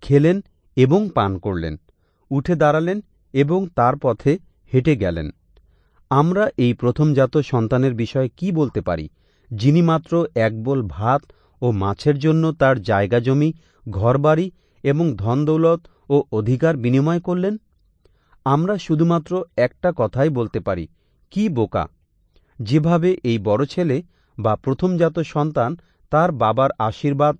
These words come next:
এবং পার্থিব সম্পত্তিকে অবজ্ঞা করেছিল, ঠিক একইভাবে ইস আল্লাহ পাকের রহমত বা আশীর্বাদ ও অনন্তকালীন সম্পত্তিকে অবজ্ঞা করেছিল।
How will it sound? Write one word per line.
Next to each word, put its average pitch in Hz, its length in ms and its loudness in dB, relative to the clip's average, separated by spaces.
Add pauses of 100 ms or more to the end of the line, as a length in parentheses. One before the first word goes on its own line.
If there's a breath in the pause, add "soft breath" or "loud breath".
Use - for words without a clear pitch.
এবং 107 380 -4
পার্থিব 151 480 -2
সম্পত্তিকে 139 800 -6 (360)
অবজ্ঞা 139 460 -2
করেছিল, 95 540 -8 (680)
ঠিক 202 300 -4
একইভাবে 156 720 0 (380)
ইস 180 380 -4 (240)
আল্লাহ 175 320 2
পাকের 151 420 -2
রহমত 156 440 0 (320)
বা 113 140 -2
আশীর্বাদ 156 680 -2 (260)
ও 151 200 2
অনন্তকালীন 156 720 0
সম্পত্তিকে 143 760 -2 (140)
অবজ্ঞা 131 400 -2
করেছিল। 98 500 -8